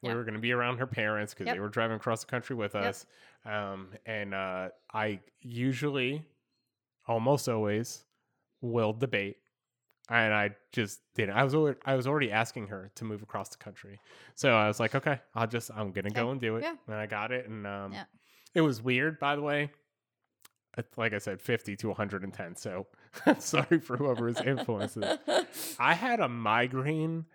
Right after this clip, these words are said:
Speaker 1: after the second shot for about three weeks. It was awful. I
Speaker 2: Mm.
Speaker 1: don't look forward to getting a booster and may actually not end up doing that. So, um, but I know you have thoughts.
Speaker 2: I do
Speaker 1: You
Speaker 2: have
Speaker 1: have, you
Speaker 2: thoughts.
Speaker 1: have, you have vaccine thoughts,
Speaker 2: I have
Speaker 1: Doctor
Speaker 2: va-,
Speaker 1: Ashley.
Speaker 2: I,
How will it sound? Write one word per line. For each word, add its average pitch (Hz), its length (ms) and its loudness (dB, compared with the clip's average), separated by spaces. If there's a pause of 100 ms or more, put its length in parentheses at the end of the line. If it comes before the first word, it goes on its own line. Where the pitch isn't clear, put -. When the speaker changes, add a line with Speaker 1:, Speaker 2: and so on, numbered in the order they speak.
(140)
Speaker 1:
after 120 320 -2
the 113 140 -2
second 127 460 -2
shot 113 340 0
for 123 220 -2
about 107 480 0
three 107 420 -4
weeks. - 540 -8 (400)
It 131 160 -4
was 175 440 2 (640)
awful. - 540 -4 (200)
I 113 40 -2
Speaker 2:
Mm. 104 80 -4
Speaker 1:
don't 180 240 8
look 147 180 4
forward 127 380 4
to 123 160 -2
getting 113 340 4
a 101 60 0
booster 131 580 0
and 120 460 -2
may 123 460 2
actually 117 500 -2
not 104 420 -2
end 101 220 -6
up 95 160 -4 (100)
doing 90 340 -8
that. 82 300 -14
So, 110 260 4 (360)
um, 117 420 4 (260)
but 147 120 4
I 147 60 6
know 143 100 6
you 123 180 2
have - 200 -2
thoughts. - 640 -10
Speaker 2:
I 240 80 -4
do 277 100 -6
Speaker 1:
You 147 120 6
Speaker 2:
have 147 200 8
Speaker 1:
have, 123 100 0
you - 60 6
Speaker 2:
thoughts. 143 220 8
Speaker 1:
have, 135 80 -4
you 127 140 4
have 139 120 4
vaccine 104 440 -2
thoughts, 95 360 -6
Speaker 2:
I - 60 -2
have 233 80 0
Speaker 1:
Doctor 262 180 2
Speaker 2:
va-, - 60 2
Speaker 1:
Ashley. 107 360 -2
Speaker 2:
I, 247 220 4